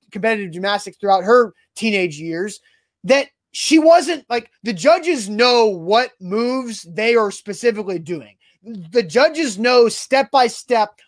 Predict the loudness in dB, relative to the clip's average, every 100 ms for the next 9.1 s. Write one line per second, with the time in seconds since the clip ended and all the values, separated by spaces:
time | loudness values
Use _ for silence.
0 | -4 0 0 -2 -2 -2 -2 -4 -2 -2
1 | -2 -6 -6 -10 -8 -8 -8 -6 -4 -4
2 | -6 -10 -6 -4 -4 -6 _ -8 -6 2
3 | 2 2 0 0 0 0 -2 0 4 4
4 | 2 _ -4 -4 0 0 0 -2 -2 0
5 | 0 2 2 0 _ -4 -4 -4 -12 -10
6 | -12 -12 -20 _ _ _ _ -6 -2 4
7 | 4 4 0 -6 -4 0 2 0 -2 -4
8 | -4 -8 -8 -10 -4 0 0 -2 -20 -20